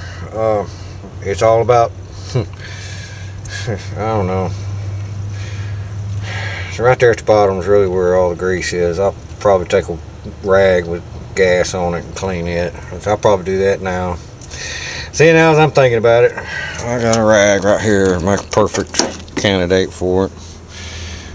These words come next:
And I'll just wipe it out real good. So there you go.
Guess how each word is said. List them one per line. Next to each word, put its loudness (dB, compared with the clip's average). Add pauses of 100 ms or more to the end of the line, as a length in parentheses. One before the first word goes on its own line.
(200)
And 0
I'll 4
just -6
wipe 4
it 2
out 4
real 0
good. 0 (1400)
So 2
there 8
you 4
go. 6